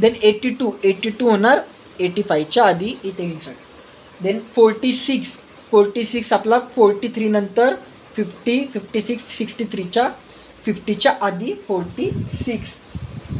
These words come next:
Then फोर्टी फाय पण इथेच इन्सर्ट होणार. आणि, अ, then ट्वेंटी एट, आता फोर्टी थ्रीपेक्षा लेस, ट्वेंटीपेक्षा ग्रेटर, इथं ट्वेंटी एट इन्सर्ट होणार. Then फाय, फाय इन्सर्ट होणार आपला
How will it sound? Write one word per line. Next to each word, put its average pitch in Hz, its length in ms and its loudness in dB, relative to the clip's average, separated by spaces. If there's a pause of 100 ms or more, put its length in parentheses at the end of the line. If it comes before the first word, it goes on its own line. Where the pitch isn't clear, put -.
Then 208 120 0
फोर्टी 220 420 4
फाय 226 160 6
पण 247 220 0 (480)
इथेच 254 360 2
इन्सर्ट 233 300 -2
होणार. 220 260 0 (1600)
आणि, 185 280 -4 (440)
अ, 202 40 -4
then 214 300 2
ट्वेंटी 226 440 4
एट, 202 200 4 (280)
आता 190 140 0
फोर्टी 214 380 2
थ्रीपेक्षा 220 420 0
लेस, 226 380 4 (180)
ट्वेंटीपेक्षा 202 600 2
ग्रेटर, 208 420 2
इथं 226 220 -2
ट्वेंटी 214 600 -6
एट 214 200 2
इन्सर्ट 196 320 -4
होणार. 180 200 -2 (680)
Then 214 120 2 (160)
फाय, 208 280 4 (600)
फाय 214 180 8
इन्सर्ट 220 340 -2
होणार 202 200 0
आपला 214 400 2